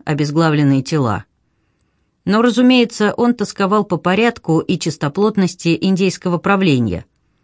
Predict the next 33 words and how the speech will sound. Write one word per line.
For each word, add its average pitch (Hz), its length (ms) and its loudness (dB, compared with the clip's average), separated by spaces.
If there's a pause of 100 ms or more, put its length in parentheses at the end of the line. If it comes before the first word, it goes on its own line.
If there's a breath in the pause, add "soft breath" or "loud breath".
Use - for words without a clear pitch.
(340)
по 180 80 -4
нормально 220 500 2
работающей 185 840 0
судебной 160 500 0
системе, 170 680 -2 (600)
по 170 120 0
чувству, 170 560 -2 (260 soft breath)
что - 180 -4
ты 220 260 2
в 147 40 -2
закрытом 175 540 0
сообществе, 156 840 -2
где 156 280 -2
все 247 200 -2
твои 170 280 0
друзья, 151 560 0 (320 soft breath)
и 180 180 0
вместе 220 400 2
вы 175 120 0
правите 214 460 0
небольшим 185 540 2
миром, 139 400 0 (800)
по - 80 -4
уверенности 175 560 2
в 139 60 -4
себе, 156 520 0 (160)
происходящей 196 760 0
из - 200 -4
того, 202 460 0
что - 240 -4
достаточно 196 720 -2
владеть 196 520 0
науатль, 185 600 0